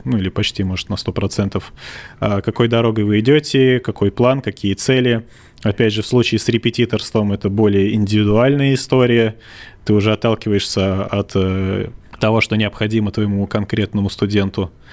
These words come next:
А вот в случае с менторством это может быть не так просто. Может быть, э, есть какие-то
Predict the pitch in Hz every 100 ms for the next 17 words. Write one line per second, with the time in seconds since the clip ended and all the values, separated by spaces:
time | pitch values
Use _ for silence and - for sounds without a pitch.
0 | - - - - 120 117 139 - 127 -
1 | 165 165 - 147 139 - 131 117 120 -
2 | 117 127 123 - 127 104 - - - -
3 | - - 127 123 123 127 131 123 120 117
4 | 117 139 - 127 - 127 - 120 113 110
5 | 104